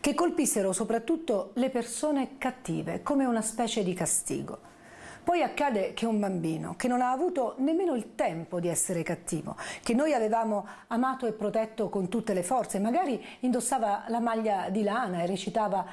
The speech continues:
le sue preghiere la sera, accade che quel bambino si ammali e muoia lo stesso. Quando muore un bambino è un mondo intero che crolla e a volte crolla anche la fede. Quando ne muoiono ventisette tutti insieme,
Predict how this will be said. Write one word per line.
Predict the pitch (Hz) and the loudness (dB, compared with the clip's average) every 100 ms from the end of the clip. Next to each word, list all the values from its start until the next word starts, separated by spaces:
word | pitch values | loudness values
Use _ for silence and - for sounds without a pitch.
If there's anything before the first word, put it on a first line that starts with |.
| - - | -10 -4
le | 202 | -2
sue | 240 | 0
preghiere | 214 190 196 196 180 180 185 | 0 2 2 2 0 -2 -2
la | 185 | 0
sera, | 175 226 269 226 - - - | 2 2 0 -2 -8 -18 -8
accade | 208 - 254 208 190 | -6 0 0 2 -2
che | 175 196 - | -2 -4 -2
quel | 247 226 | 0 0
bambino | 190 170 175 185 180 - - | 0 0 0 0 -2 -6 -10
si | - - | -4 0
ammali | 202 202 175 156 160 160 - - - | 0 2 0 -2 -6 -6 -10 -20 -10
e | - 220 | -2 2
muoia | 208 190 160 170 | 2 2 0 0
lo | 185 | 0
stesso. | 202 - 139 - - - - - - - - - - | -2 -2 -2 0 0 -2 -10 -20 -20 -20 -20 -10 -2
Quando | 214 208 | 2 4
muore | 240 269 247 | 4 2 2
un | 220 | 2
bambino | 208 202 208 214 185 - - - - | 2 2 2 0 -2 -6 -16 -14 -2
è | 226 | 0
un | 214 220 | 2 2
mondo | 240 311 302 254 240 | 2 2 2 0 -2
intero | - 233 226 196 165 160 | -2 -2 -2 -2 -2 -4
che | 156 165 | -4 -6
crolla | - 160 147 147 147 - - - - | -4 -4 -4 -6 -10 -14 -20 -14 -2
e | 208 | 0
a | |
volte | 196 233 233 208 | 2 2 0 -2
crolla | 190 185 185 | 0 0 2
anche | 185 185 202 | 0 -2 -2
la | 170 | -2
fede. | 165 160 151 151 - - - - - | -2 -6 -6 -10 -14 -20 -20 -20 -8
Quando | - 240 240 240 | 0 2 2 2
ne | 233 | 2
muoiono | 269 269 233 202 | 2 2 0 0
ventisette | 196 226 226 214 185 170 - - - | 0 -2 -4 -6 -4 -8 -10 -16 -6
tutti | 233 226 - 185 | -4 -4 0 0
insieme, | 165 160 - 147 156 | 2 0 -2 -2 -4